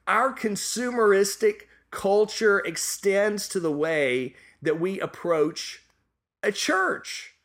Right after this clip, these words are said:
where we think, "What's in it for me? Do they serve donuts here? Is it convenient? Is it comfortable?"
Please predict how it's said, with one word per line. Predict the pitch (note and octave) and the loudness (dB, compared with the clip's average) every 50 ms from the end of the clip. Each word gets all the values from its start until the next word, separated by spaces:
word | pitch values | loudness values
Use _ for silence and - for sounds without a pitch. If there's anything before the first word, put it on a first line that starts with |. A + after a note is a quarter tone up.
| _ _ | _ _
where | - E3 F#3+ F#3+ | 0 2 2 2
we | G#3 A3 G3+ | 2 0 -4
think, | - - A3+ G#3 F#3 - - _ _ _ _ - | -4 -4 -4 -4 -4 -6 -14 _ _ _ _ -16
"What's | C#3 C#3+ D#3+ G3+ - A3+ A3+ - - | -12 -6 -2 -2 -2 0 -2 -4 -4
in | B3 A#3+ A#3 | -2 -2 0
it | A3+ G#3 - - _ _ _ _ _ | -2 -2 -4 -8 _ _ _ _ _
for | - - G3 F#3+ | -8 -2 -2 0
me? | F#3 G3 G#3+ A3+ G#3+ D#3+ A2+ F2 _ _ _ _ - | 0 2 0 0 0 0 -2 -6 _ _ _ _ -2
Do | E3 | 0
they | F3+ G#3 G#3+ G3+ | 0 0 0 -2
serve | - - - A#3 A#3 A3+ A3 A3 G3+ F#3 - _ _ _ - C#3 | -4 -2 0 2 4 4 4 2 0 -2 -10 _ _ _ -14 -6
donuts | B2 C#3+ G3 A3 A#3 A#3+ G#3+ F#3+ D3+ C#3+ - - - | 2 4 4 4 4 2 2 0 0 -2 -4 -4 -4
here? | D#3+ C#3 B2 G#2+ G2+ F#2 - - _ _ | -2 -2 0 -2 -2 -4 -8 -12 _ _
Is | - D#3+ D#3 D#3 | -4 -2 0 0
it | F#3+ D#3 - | 0 0 0
convenient? | - G#3 G#3+ G3+ F#3 E3+ G#3 G#3+ A3+ A3 G#3 F#3 C3+ G#2+ G#2 - | -2 -2 0 0 0 0 0 0 0 -2 -2 -2 -4 -4 -6 -6
Is | - E3 E3 D#3 | -6 -6 -2 -2
it | G3+ G3+ - | -2 -4 -4
comfortable?" | - - F#3+ G3+ G#3 G#3+ G3+ - F3+ D3 D3 A#2+ F#2 D2+ - | -8 -4 -2 -2 -2 -2 -4 -6 -6 -4 -4 -4 -6 -6 -10